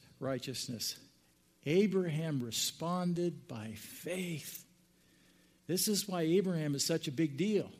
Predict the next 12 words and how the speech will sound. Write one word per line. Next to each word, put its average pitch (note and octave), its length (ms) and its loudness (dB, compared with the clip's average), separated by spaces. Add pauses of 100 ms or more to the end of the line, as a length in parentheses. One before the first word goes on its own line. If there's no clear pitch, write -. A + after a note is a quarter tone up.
(1700)
God F#3 300 2
came F3+ 320 2
to D#3+ 80 2
him, C#3 500 0
and C#3+ 220 -8
Abraham F3 640 4
responded F3+ 920 0
by B2 220 -4
faith. F#3+ 580 4
He C#3 140 0
believed E3+ 760 2 (380)
God. E3+ 520 -2